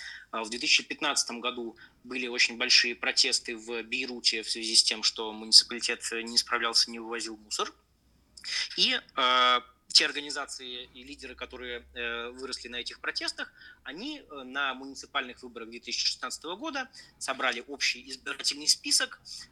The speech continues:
э, и получили, э, треть голосов на выборах. При этом они не получили ни единого места в муници-, потому что традиционные партии, они составили свой собственный совместный список, э, и, э, получили все места.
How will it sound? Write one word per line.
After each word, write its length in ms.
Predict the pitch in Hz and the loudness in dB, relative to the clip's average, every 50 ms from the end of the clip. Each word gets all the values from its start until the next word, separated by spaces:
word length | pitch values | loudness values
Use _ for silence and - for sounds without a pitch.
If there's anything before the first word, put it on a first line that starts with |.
| _ _ - | _ _ -2
э, 400 | 131 131 127 131 131 131 131 131 - - | 0 0 0 2 0 0 -2 -2 -4 -6
и 160 | 233 277 320 320 _ - | -6 -6 -8 -8 _ -10
получили, 640 | - 151 143 135 - - 233 233 226 226 208 202 - - | -10 -4 2 4 4 6 4 2 0 -2 -4 -4 -8 -10
э, 120 | 139 135 123 | -12 -10 -6
треть 240 | - 151 170 165 | -2 -4 -4 -4
голосов 380 | 135 139 139 127 - 156 147 - | -4 -6 -6 -4 -4 -6 -6 -6
на 80 | 143 131 | -6 -6
выборах. 420 | 120 110 107 - - - - _ _ _ _ - - - - - _ _ | -6 -8 -12 -14 -16 -16 -20 _ _ _ _ -20 -20 -20 -20 -20 _ _
При 120 | - 240 | 0 0
этом 140 | 285 269 196 | 0 0 -2
они 120 | 170 196 214 | -2 -2 -4
не 80 | 208 | -6
получили 380 | 185 180 160 156 - - 196 180 | -6 -6 -2 0 2 2 2 0
ни 160 | 170 180 185 | -4 -4 -6
единого 340 | 180 160 165 147 127 117 117 | -6 -6 -6 -6 -6 -6 -6
места 360 | 113 117 113 110 - 117 113 | -4 -4 -4 -4 -4 -6 -8
в 160 | 107 110 117 110 | -8 -8 -8 -8
муници-, 340 | 120 120 120 - - - _ _ _ _ _ _ _ _ _ _ _ | -8 -4 0 0 -2 -2 _ _ _ _ _ _ _ _ _ _ _
потому 240 | - - 247 247 - | -4 -4 -2 -2 -4
что 140 | - - - | -6 -6 -6
традиционные 600 | - - - 123 127 - - 233 247 233 208 196 | -8 -8 -6 -2 0 0 0 0 -2 -2 -2 -2
партии, 420 | - 202 190 180 170 - - 160 | 0 2 2 2 2 2 0 0
они 280 | 143 110 131 139 156 160 | 0 0 -2 -2 0 0
составили 400 | - 127 - - 139 123 123 120 | 0 0 2 2 0 0 2 2
свой 240 | 113 - 127 123 117 | 0 0 0 0 -4
собственный 440 | - 127 113 - - - 107 101 - - - - | -4 -4 -4 -6 -8 -10 -10 -20 -20 -20 -14 -6
совместный 440 | - - 131 - - - - 359 359 | -4 -2 -2 -2 -2 -2 -2 -2 -2
список, 420 | - - - 277 - - - - - - - - _ _ - | -4 -2 0 2 2 2 0 -4 -10 -16 -20 -20 _ _ -2
э, 220 | 139 135 131 131 139 | 0 2 2 2 0
и, 220 | 151 202 240 240 | 0 0 0 0
э, 280 | 190 139 135 127 123 117 | 0 0 0 -2 -4 -4
получили 560 | - 123 127 123 - 185 170 151 135 120 110 | -6 -4 -2 0 0 0 0 -2 -2 -2 -2
все 200 | - - - 123 | 0 0 -2 0
места. 340 | 117 110 - - - 90 - | 0 -2 -2 0 -2 -6 -6